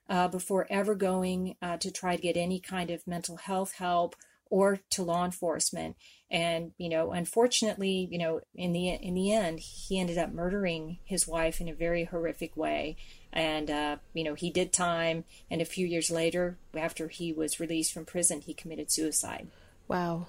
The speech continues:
Speaker 2: that's devastating.
Speaker 1: Mm-hmm.
Speaker 2: And that makes me wonder, what's the relationship that the Amish have with English law enforcement and our legal system?
Speaker 1: Uh,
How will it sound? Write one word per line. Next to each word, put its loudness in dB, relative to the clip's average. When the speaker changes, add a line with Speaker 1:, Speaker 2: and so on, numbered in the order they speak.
Speaker 2:
that's -6
devastating. 0
Speaker 1:
Mm-hmm. 0
Speaker 2:
And 4
that 6
makes 4
me 6
wonder, 8
what's 2
the 2
relationship 6
that -2
the 0
Amish 2
have 2
with -2
English 0
law 4
enforcement 0
and 4
our 6
legal 4
system? -6
Speaker 1:
Uh, 12